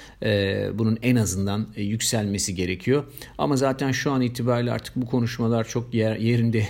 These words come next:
<laughs> değil bence. Çünkü bugün Avrupa Merkez Bankası toplantısı var ve bu konuyla ilgili birçok sorunun, e, cevabını verecektir orası.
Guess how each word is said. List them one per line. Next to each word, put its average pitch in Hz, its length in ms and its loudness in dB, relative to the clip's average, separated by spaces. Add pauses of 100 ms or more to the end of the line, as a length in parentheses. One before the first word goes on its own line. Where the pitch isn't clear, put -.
<laughs> - 80 -2
değil 113 440 2
bence. 95 360 0
Çünkü 117 420 0
bugün 117 200 2
Avrupa 110 220 -2
Merkez 110 380 0
Bankası 98 340 -4
toplantısı 95 500 -4
var 123 180 0
ve 113 140 0 (360)
bu 123 100 2
konuyla 113 360 2
ilgili 107 260 0
birçok 123 300 -4
sorunun, 113 460 -2 (320)
e, 101 320 -2
cevabını 113 520 2
verecektir 117 640 0
orası. 98 440 -2